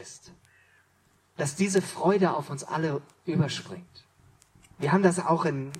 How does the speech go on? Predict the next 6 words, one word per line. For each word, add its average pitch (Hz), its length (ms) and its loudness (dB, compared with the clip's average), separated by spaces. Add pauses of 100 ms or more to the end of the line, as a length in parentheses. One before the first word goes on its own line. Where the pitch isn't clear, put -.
diesem 143 380 -12 (360)
coolen 175 320 6
neuen 160 260 2
Lied 170 340 0 (600)
mehrfach 143 460 -2
gehört. 117 580 -4